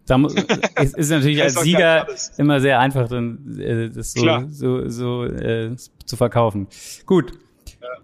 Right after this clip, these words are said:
Speaker 1: Haken wir das Spiel ab. Kommen wir erstmal zu den späten Spielen, die wir eben, ähm,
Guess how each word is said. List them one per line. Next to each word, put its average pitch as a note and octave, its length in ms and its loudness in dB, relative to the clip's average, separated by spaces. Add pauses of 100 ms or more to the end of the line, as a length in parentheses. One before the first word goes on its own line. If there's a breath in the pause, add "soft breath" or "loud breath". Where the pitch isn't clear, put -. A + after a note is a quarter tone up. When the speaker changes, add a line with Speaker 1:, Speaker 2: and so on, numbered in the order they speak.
(400)
Speaker 1:
Haken F3 200 2
wir E3+ 80 6
das F3+ 140 4
Spiel E3+ 180 2
ab. E3+ 300 2
Kommen F3+ 160 2
wir D#3+ 60 4
erstmal F3 240 2
zu E3+ 100 -4
den D#3+ 120 2
späten F3 300 0
Spielen, D3+ 320 2
die C#3+ 80 0
wir C#3+ 100 4
eben, C#3+ 400 -2 (540)
ähm, C#3 640 2